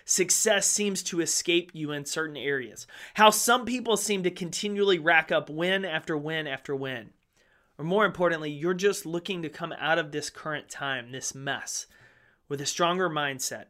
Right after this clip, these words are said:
a little more mental toughness, a tougher amount of grit, and a competitor mindset to set yourself up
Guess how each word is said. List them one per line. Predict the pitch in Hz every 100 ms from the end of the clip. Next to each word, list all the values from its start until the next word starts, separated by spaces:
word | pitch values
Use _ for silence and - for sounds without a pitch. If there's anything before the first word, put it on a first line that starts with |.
| -
a |
little | 151 170 180
more | 180 185
mental | 156 151 151 143
toughness, | - 135 - - - - - _ _ _ -
a |
tougher | - 185 180 190 165 -
amount | 151 156 151
of | 131
grit, | - 135 143 139 - - - _ _ _ _ _ _ _
and | 135
a | 143
competitor | 156 147 165 175 190 185
mindset | 151 151 147 143 120
to | 139
set | - 165 165 190
yourself | 180 - 165 151 147
up | 135